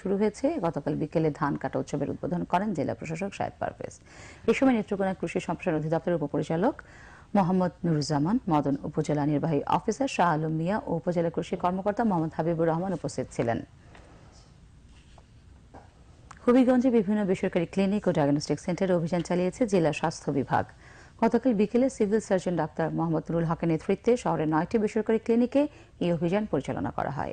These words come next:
এই সময় মুন জেনারেল হাসপাতাল, সূর্যমুখী হাসপাতাল, এ কে হাসপাতাল, চাঁদের হাসি হাসপাতাল, খোয়াই হাসপাতাল সহ নয়টি ক্লিনিকের অপারেশন থিয়েটার থেকে নিষিদ্ধ গোল্ডম্যান হেলোথিন মেশিন খুলে তাদেরকে সতর্ক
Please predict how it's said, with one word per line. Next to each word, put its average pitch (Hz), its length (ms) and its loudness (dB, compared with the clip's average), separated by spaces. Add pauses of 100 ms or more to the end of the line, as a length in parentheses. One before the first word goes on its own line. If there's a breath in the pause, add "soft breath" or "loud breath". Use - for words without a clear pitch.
এই - 100 -4
সময় 156 300 -2
মুন 175 120 0 (100)
জেনারেল 170 360 0
হাসপাতাল, 196 420 0 (460 loud breath)
সূর্যমুখী 190 520 0
হাসপাতাল, 196 460 0 (280)
এ 185 100 2
কে 175 180 2
হাসপাতাল, 180 460 -2 (100)
চাঁদের 156 300 0
হাসি 165 180 0 (100)
হাসপাতাল, 202 460 0 (420 loud breath)
খোয়াই 214 340 4
হাসপাতাল 180 380 -2 (120)
সহ 170 160 -2 (200)
নয়টি 175 300 -2
ক্লিনিকের 170 400 -2
অপারেশন 156 360 -4
থিয়েটার 190 340 -2
থেকে 226 140 -4 (100)
নিষিদ্ধ 226 300 -2 (540 loud breath)
গোল্ডম্যান 196 440 2 (340 soft breath)
হেলোথিন 214 420 2
মেশিন 165 240 -2 (120)
খুলে 233 220 4 (100)
তাদেরকে 143 340 -2 (220)
সতর্ক 180 280 -2